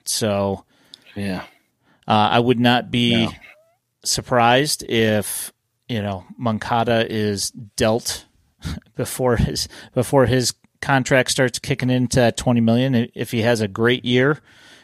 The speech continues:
Speaker 1: you know, you never know. Who knows? They might just try and get out from that massive payroll hit. So
Speaker 2: Maybe.
Speaker 1: not, I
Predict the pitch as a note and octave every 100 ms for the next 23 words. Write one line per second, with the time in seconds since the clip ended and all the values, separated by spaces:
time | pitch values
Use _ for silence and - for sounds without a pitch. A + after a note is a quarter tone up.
0 | _ G#2+ A2 B2 A2 G#2+ B2+ A#2+ A#2+ C#3+
1 | F3+ E3 - _ A2+ A2 B2+ D3+ D#3 -
2 | - _ _ _ _ _ _ _ _ _
3 | A2+ A#2+ A2+ A#2+ - C3+ C3 C3 C3+ C#3
4 | - A#2+ B2 A2+ A2 A2+ A2+ B2+ G#2 B2+
5 | B2+ B2 G#2+ G2 G2 - _ - _ _
6 | _ _ _ - A2+ G#2 G#2 G2 _ _
7 | _ _ _ _ _ _ _ C#3+ D3 E3+
8 | F#3 C#3 - _ _ - - _ - B2+
9 | G#2+ - A#2